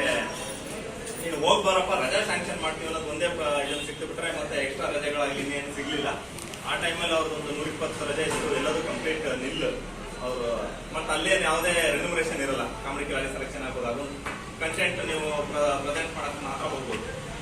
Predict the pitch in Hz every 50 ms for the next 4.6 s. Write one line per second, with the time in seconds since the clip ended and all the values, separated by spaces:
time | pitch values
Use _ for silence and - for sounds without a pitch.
0 | - - 160 156 156 156 151 - 185 185 180 170 165 160 160 156 160 165 165 -
1 | - - - 156 156 147 143 143 143 139 - - 160 160 160 160 160 156 143 143
2 | 139 135 143 147 - - 160 160 160 156 147 156 160 165 160 - 151 147 147 139
3 | 143 139 139 135 139 139 143 139 139 143 143 139 147 143 139 143 139 - - -
4 | - 123 123 127 117 - - - - - -